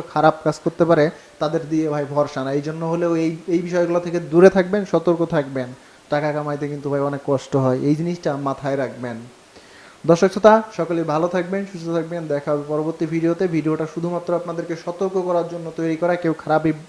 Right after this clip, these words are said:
খারাপভাবে বা নেগেটিভভাবে নিয়েন না। প্রবাসে যারা আছেন তাদেরকে একটা কথাই বলবো, প্রবাসী ভাইয়েরা যারা আছেন তাদেরকে একটা কথাই বলবো, ভাই কষ্ট করে টাকা উপার্জন করে এই সমস্ত মেয়েদের পিছনে টাকা নষ্ট করে কোনো লাভ নাই। ফ্যামিলিতে টাকা দেন, বাবা মা, মার কাছে টাকা পাঠান,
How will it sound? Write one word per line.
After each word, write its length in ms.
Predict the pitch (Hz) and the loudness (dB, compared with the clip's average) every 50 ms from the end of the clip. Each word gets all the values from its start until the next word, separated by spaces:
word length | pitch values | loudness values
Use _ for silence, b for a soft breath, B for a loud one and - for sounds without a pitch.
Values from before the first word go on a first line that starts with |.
| - | -4
খারাপভাবে 480 | - 160 147 165 170 170 185 175 170 165 165 165 B B B B B - | 0 0 2 2 0 0 0 0 2 0 0 -2 B B B B B -2
বা 80 | 151 156 151 151 | -2 0 0 0
নেগেটিভভাবে 540 | 151 156 160 170 180 175 156 180 175 156 151 147 139 139 | -2 -2 -2 -2 -2 -2 0 0 2 2 2 2 0 0
নিয়েন 220 | 139 139 135 131 127 123 | -2 -2 -2 -4 -4 -4
না। 80 | 120 113 113 123 - - - - - - - - - - - | -4 -6 -6 -10 -14 -20 -20 -20 -20 -20 -20 -20 -20 -8 0
প্রবাসে 400 | - 165 165 165 160 156 - 175 160 170 | 2 4 6 6 4 4 2 0 2 4
যারা 160 | 165 165 160 160 160 | 4 6 6 4 2
আছেন 220 | 151 - 180 190 214 202 - B B B B B | 0 -2 -2 -2 -4 -4 -6 B B B B B
তাদেরকে 300 | 147 160 165 160 160 170 | -2 0 0 2 2 2
একটা 200 | 165 165 - 175 156 | 0 2 2 0 2
কথাই 200 | 160 - 170 160 160 | 2 4 4 4 4
বলবো, 160 | 170 175 180 190 185 | 2 0 -2 -2 -2
প্রবাসী 320 | 175 160 151 165 156 - 160 | -4 -2 -2 -2 -2 -2 -2
ভাইয়েরা 280 | 151 151 147 151 151 147 | 0 2 2 4 4 4
যারা 200 | 151 151 147 147 139 | 2 2 2 2 2
আছেন 140 | 139 - 160 156 | 0 -2 -2 -2
তাদেরকে 260 | 160 151 147 147 - 160 156 | 0 0 0 0 0 -2 0
একটা 140 | - 170 156 170 | 0 2 2 2
কথাই 240 | 160 165 165 170 170 170 | 2 2 2 2 2 2
বলবো, 160 | 170 151 147 147 | 0 0 0 -2
ভাই 140 | 147 147 143 - | -2 -2 -2 -4
কষ্ট 200 | 151 156 - - 170 156 | -6 -8 -8 -6 -6 -4
করে 120 | 160 160 147 - | -4 -4 -4 -4
টাকা 160 | 143 - - 165 165 | -4 -2 -2 -2 0
উপার্জন 300 | 160 170 165 160 165 165 160 | 0 -2 -2 -4 -6 -6 -2
করে 120 | 170 170 160 143 147 156 | -2 0 2 2 2 0
এই 80 | 165 165 | 0 -2
সমস্ত 300 | - 175 175 175 175 - 170 156 | -4 -6 -6 -6 -6 -8 -6 -4
মেয়েদের 240 | 151 151 147 160 156 | -4 -4 -4 -4 -4
পিছনে 240 | 156 147 165 156 151 147 156 | -4 -6 -4 -4 -2 -2 -2
টাকা 120 | 143 160 156 147 | 0 0 -2 -4
নষ্ট 140 | 135 - - 139 | -4 -4 -2 0
করে 120 | 151 147 147 139 | 2 2 2 2
কোনো 100 | 151 151 | 0 2
লাভ 160 | 147 151 143 151 160 | 4 4 4 4 2
নাই। 80 | 170 202 220 B B B B B - | -2 -2 -4 B B B B B -4
ফ্যামিলিতে 360 | 165 156 160 165 165 160 175 170 | -2 -2 -2 -2 -2 -2 -2 -2
টাকা 120 | 165 156 160 156 160 165 | -4 -4 -4 -4 -4 -2
দেন, 120 | 170 170 185 180 160 | -4 -4 -4 -2 -2
বাবা 140 | 147 131 147 147 | 0 2 4 4
মা, 240 | 147 147 147 147 151 151 147 143 143 | 4 4 4 4 4 2 2 2 2
মার 120 | 147 143 143 | 2 2 0
কাছে 140 | 151 143 156 135 - | -2 -6 -6 -4 -4
টাকা 140 | 135 139 151 147 | -2 -2 -2 -2
পাঠান, 220 | 147 147 165 175 | -4 -4 -8 -8